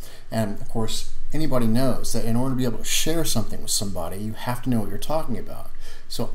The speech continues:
and, and, of course, in turn, by doing that, it helps me better understand it. So, um, I highly suggest you play around with it yourself, though. But let's take a look at the geometry. So,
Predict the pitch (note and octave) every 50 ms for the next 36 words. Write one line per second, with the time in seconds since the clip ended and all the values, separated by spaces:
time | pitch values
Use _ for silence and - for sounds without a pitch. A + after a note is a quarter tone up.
0 | - - - B2+ A#2+ A#2 A#2 A2+ B2 A#2+ A#2+ A#2 A2+ - - - - - - -
1 | D#3 D3 - - A#2+ A#2 A2+ - - - D#3 E3+ F3 C#3+ C3 A#2+ A2+ A2+ A2+ A2+
2 | C3+ D3+ F3+ D#3+ B2 G2+ G#2 G2+ G#2 G2+ - A2+ A#2+ A#2 - - C#3 C#3 E3 G3+
3 | G3+ D#3 A#2 F#2+ F2 F2 - - - - - - - - - - - - - -
4 | - - - - - - - - - - - - - - - - - - - -
5 | - - - - A2+ G#2+ G2+ F#2+ F2 - - - - - - - - - - -
6 | - - - - B2+ A#2+ A#2 C3+ D3+ D3+ D3+ C#3+ C#3 C3+ A#2+ A2 A#2+ C3+ B2+ -
7 | - A2+ A2 - - B2 A#2+ A#2+ A#2 A2 A2 A2 A2 A2 G#2+ A2 - A2+ A2 G#2
8 | - - - G2 F2+ F2+ - - - - - - - - C#3 F#3 - - - F3+
9 | E3+ E3+ C#3+ C3 C#3+ C3 B2 A#2+ A2 A2+ A#2 A#2 A#2 A2+ A#2 A#2+ A#2 - - -
10 | - - B2 A2+ A2+ A2 A2